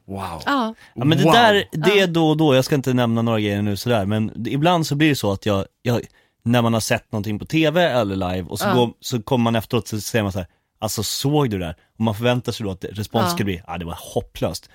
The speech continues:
Speaker 2: Ja.
Speaker 3: Det var så dåligt." Men så är det på en så här, "Ja, jag gjorde det.
Speaker 2: Ja.
Speaker 3: Visst var det bra?"
Speaker 2: Ja.
Speaker 3: Och man bara, "Vänta,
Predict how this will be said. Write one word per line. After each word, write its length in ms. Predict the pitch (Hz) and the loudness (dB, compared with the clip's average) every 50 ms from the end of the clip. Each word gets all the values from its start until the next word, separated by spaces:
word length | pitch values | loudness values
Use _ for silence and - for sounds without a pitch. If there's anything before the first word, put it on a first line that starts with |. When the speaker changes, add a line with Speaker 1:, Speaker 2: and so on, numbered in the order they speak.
| - | -12
Speaker 2:
Ja. 180 | - 202 185 185 | -8 -8 -6 -4
Speaker 3:
Det 80 | 110 107 | -4 -2
var 100 | 101 104 | -2 -2
så 140 | 104 - 107 | -2 -4 -4
dåligt." 440 | 104 113 110 107 113 117 98 - - | -4 -2 -2 0 0 -2 -4 -4 -4
Men 160 | - 123 120 | -2 -2 0
så 120 | 107 127 127 | 0 0 0
är 40 | |
det 80 | 117 107 | 0 0
på 100 | - 107 | -2 -6
en 60 | 92 | -6
så 60 | - | -8
här, 80 | 82 - _ _ _ - | -10 -14 _ _ _ -10
"Ja, 160 | 95 92 98 | -8 -4 -4
jag 80 | 101 107 | -2 -2
gjorde 220 | 104 98 95 110 | -4 -4 -6 -6
det. 140 | 95 85 78 _ _ _ _ - | -8 -8 -10 _ _ _ _ -14
Speaker 2:
Ja. 140 | 208 180 170 165 | -12 -10 -6 -6
Speaker 3:
Visst 180 | 117 - - | -6 -6 -4
var 220 | - 110 104 104 101 | -4 -2 -2 0 -2
det 60 | 101 | -2
bra?" 240 | 90 110 123 110 87 | -2 -2 -2 -2 0
Speaker 2:
Ja. 60 | - | -2
Speaker 3:
Och 60 | - 110 | 0 0
man 140 | 113 107 | 0 -2
bara, 140 | 101 101 92 117 135 147 143 143 175 - - | -2 -4 -2 -2 -2 -2 0 0 0 0 0
"Vänta, 380 | - 196 175 196 185 170 - | 2 2 2 4 2 2 0